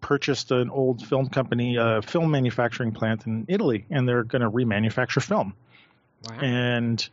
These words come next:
Speaker 1: do you remember Scotch Chrome? Did you guys ever have Scotch Chrome over there? Three M?
Speaker 2: Uh, that is not ringing any bells. So for me, in the film days, it was Kodachrome, Ektar,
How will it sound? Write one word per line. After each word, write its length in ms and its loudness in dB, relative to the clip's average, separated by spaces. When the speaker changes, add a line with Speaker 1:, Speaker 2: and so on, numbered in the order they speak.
Speaker 1:
do 100 -2
you 120 2
remember 640 0
Scotch 480 -2
Chrome? 420 0
Did 140 -6
you 60 -6
guys 220 0
ever 200 0
have 180 0
Scotch 340 -4
Chrome 220 0
over 140 2
there? 280 0
Three 280 2
M? 100 2
Speaker 2:
Uh, 320 0
that 180 -2
is 140 0
not 220 0
ringing 220 0
any 160 2
bells. 400 2
So 140 0
for 200 -2
me, 380 2
in 100 0
the 80 0
film 360 0
days, 400 0
it 120 2
was 640 -2
Kodachrome, 840 0
Ektar, 680 -2